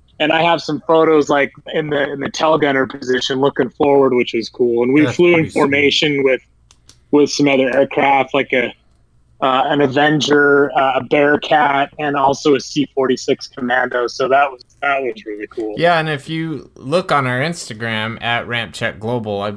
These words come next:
Speaker 3: I think you've posted some of these photos. So
Speaker 1: Yeah,
Speaker 3: if you
Speaker 1: yeah,
Speaker 3: guys
Speaker 1: I
Speaker 3: wanna
Speaker 1: have.
Speaker 3: visit
Speaker 1: I,
Speaker 3: and
Speaker 1: I
Speaker 3: check 'em
Speaker 1: posted,
Speaker 3: out.
Speaker 1: uh, a number of those, and probably post some more. You know, we'll post some photos from some of our experiences, you know, as we do these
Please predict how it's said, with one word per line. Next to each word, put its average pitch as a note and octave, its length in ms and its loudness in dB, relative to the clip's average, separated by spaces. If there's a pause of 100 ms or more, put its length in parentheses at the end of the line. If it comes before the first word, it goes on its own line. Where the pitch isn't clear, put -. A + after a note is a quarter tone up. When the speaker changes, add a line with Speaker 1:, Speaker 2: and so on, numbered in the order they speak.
(140)
Speaker 3:
I A2+ 100 -6
think D3+ 260 -8
you've G#2 140 -10
posted A#2+ 460 -6
some G#2 200 -8
of F#2+ 60 -8
these F#2 240 -10
photos. F#2 560 -4
So - 220 -2
Speaker 1:
Yeah, G#3 400 2
Speaker 3:
if - 60 -20 (200)
you F#3 80 0
Speaker 1:
yeah, G3+ 160 2
Speaker 3:
guys F3+ 80 -2
Speaker 1:
I - 60 -2
Speaker 3:
wanna A2 160 -2
Speaker 1:
have. - 80 -2
Speaker 3:
visit A2 180 0
Speaker 1:
I, G#2+ 60 0
Speaker 3:
and - 160 -6
Speaker 1:
I - 60 -6
Speaker 3:
check C3+ 180 -4
'em D#3+ 80 0
Speaker 1:
posted, G2 180 -4
Speaker 3:
out. F#2 280 -4 (460)
Speaker 1:
uh, C#3+ 300 -2
a C#3 60 -4
number D3+ 320 0
of C3+ 160 2
those, B2+ 360 2
and B2 240 -6 (600)
probably D#3+ 340 2
post D#3 320 -2
some C#3 140 -8
more. C#3+ 340 0
You C#3 160 -4
know, C3 260 -4
we'll D3+ 140 2
post F3+ 380 2
some C3 240 -4
photos D3 520 2
from B2 360 -6
some C3+ 260 -6
of B2 80 -6
our B2 100 2
experiences, A#2+ 840 -2
you A#2+ 80 -8
know, A#2 200 -8
as A#2 140 -8
we A#2 100 -4
do A#2+ 240 0
these A#2 380 -6